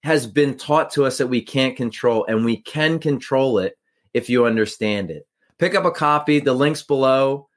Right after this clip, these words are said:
at my momentum book dot com. If I can be of any of assistance, you know, reach out to me. I'd be happy to set up a strategy call, talk to your business, and help you out in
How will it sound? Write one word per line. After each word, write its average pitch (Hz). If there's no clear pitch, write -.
at 117
my 120
momentum 123
book 117
dot 107
com. 131
If 120
I 175
can 202
be 175
of 165
any 160
of 147
assistance, 143
you 131
know, 127
reach 143
out 131
to 127
me. 123
I'd 117
be 117
happy 131
to 123
set 123
up 120
a 107
strategy 120
call, 120
talk 123
to 123
your 117
business, 117
and 117
help 117
you 113
out 107
in 143